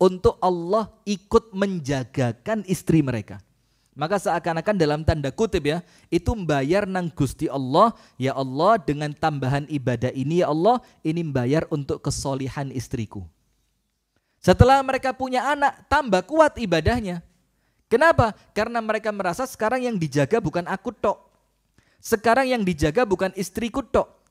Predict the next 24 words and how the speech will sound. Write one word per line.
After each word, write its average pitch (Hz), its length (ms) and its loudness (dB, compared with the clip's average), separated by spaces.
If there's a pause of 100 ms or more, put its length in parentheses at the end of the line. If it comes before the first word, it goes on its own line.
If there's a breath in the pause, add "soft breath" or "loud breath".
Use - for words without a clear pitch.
(320 soft breath)
Tapi 147 320 -2
termasuk 185 560 0
yang 175 160 2
dijaga 139 560 -2
adalah 139 480 0 (320)
anakku. 131 560 -6 (240)
Maka 180 320 -2
dia 208 160 0
nambahi 185 640 -6
ibadahnya. 143 640 -4 (300)
Ini 160 160 -4
kalau 175 160 0
bahasa 127 400 0
kita, 175 400 -2 (240 soft breath)
wis 170 320 -4 (160)
nambahi 131 480 -4
duit, 120 560 0 (480)
gawe 127 220 0 (100)
njogo 135 560 -2 (160)
anakku. 117 640 -6 (1040)
Kan 214 160 6
begitu. 127 320 2 (100)
Nah, 113 140 0
maka 143 480 -4